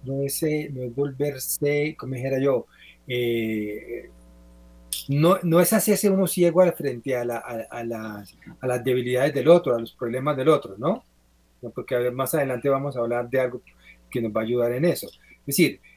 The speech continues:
el tema del compromiso sí tiene que ver con esa disposición fundamental, como decía María Cecilia ahora, de, de, de dar la cara por el otro, ¿sí? De defenderlo, ¿ya?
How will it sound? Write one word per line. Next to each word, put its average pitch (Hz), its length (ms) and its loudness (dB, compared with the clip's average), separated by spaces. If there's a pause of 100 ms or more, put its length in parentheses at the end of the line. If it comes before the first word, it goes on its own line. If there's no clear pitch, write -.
(120)
el 139 180 -6
tema 165 220 4
del 190 120 2
compromiso 139 1080 -2
sí - 160 -6
tiene 175 260 2
que 147 140 0
ver 135 180 0
con 151 260 -2
esa 151 180 0
disposición 135 880 -4
fundamental, 131 460 0
como 147 200 0
decía 123 200 -4
María 139 220 0
Cecilia 123 480 0
ahora, 165 400 2 (400)
de, 131 340 0
de, 123 220 0
de 127 100 0
dar 127 200 -2
la 160 80 -2
cara 165 300 -2
por 135 140 0
el 123 100 -2
otro, - 220 -4 (300)
¿sí? 190 300 -4 (400)
De 131 140 0
defenderlo, 123 840 0 (640)
¿ya? 151 300 -2